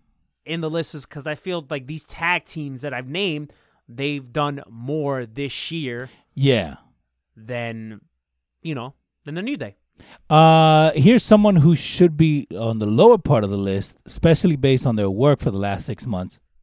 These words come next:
Speaker 2: Rude and Gable.
Speaker 1: Maybe they'll make it in twenty nineteen, but
Speaker 2: Mm-hmm.
Speaker 1: not in twenty eighteen.
Speaker 2: And, and again, we started, we pref-, we prefaced, prefaced this whole list.
Speaker 1: Prefaced.
Speaker 2: Prefaced.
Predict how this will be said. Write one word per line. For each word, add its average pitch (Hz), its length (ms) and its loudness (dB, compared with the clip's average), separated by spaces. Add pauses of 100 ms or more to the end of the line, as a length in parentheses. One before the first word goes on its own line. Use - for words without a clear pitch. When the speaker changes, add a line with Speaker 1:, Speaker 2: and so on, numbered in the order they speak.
(260)
Speaker 2:
Rude 135 220 2
and 131 100 -6
Gable. 143 340 -2 (680)
Speaker 1:
Maybe 135 220 -10
they'll 147 120 -8
make 147 160 -8
it 143 80 -8
in 139 60 -12
twenty 143 180 -12
nineteen, 135 480 -14 (240)
but - 80 -18
Speaker 2:
Mm-hmm. 131 60 -6
Speaker 1:
not 117 100 -10
in 110 60 -16
twenty 113 280 -14
eighteen. 101 320 -20 (260)
Speaker 2:
And, 220 260 0
and 214 240 4
again, 208 400 2 (640)
we 185 180 4
started, 185 580 6
we 135 120 2
pref-, - 560 -2
we 110 160 -6
prefaced, - 1300 -10 (160)
prefaced 120 460 -12 (540)
this 175 160 8
whole 214 260 10
list. 202 460 4
Speaker 1:
Prefaced. 135 440 -10 (340)
Speaker 2:
Prefaced. 135 600 2